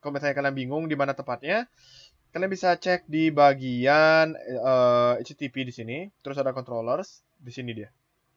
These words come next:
Blog controller dot P H P. Kayak gitu. Jadi kita hilangin dulu untuk sementara. Oke. Kalau untuk indeks, eh, jadi setiap, jadi setiap, eh, bagian ini nih muncul karena kita menggunakan resource ya. Jadi kalau,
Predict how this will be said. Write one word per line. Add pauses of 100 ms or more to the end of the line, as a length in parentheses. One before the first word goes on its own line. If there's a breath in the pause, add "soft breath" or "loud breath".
(220)
Blog
controller (240)
dot
P
H
P. (640)
Kayak
gitu. (680)
Jadi
kita
hilangin
dulu
untuk
sementara. (240)
Oke. (440 soft breath)
Kalau
untuk
indeks,
eh,
jadi
setiap, (160)
jadi
setiap,
eh,
bagian
ini
nih (140)
muncul
karena
kita
menggunakan
resource
ya.
Jadi
kalau,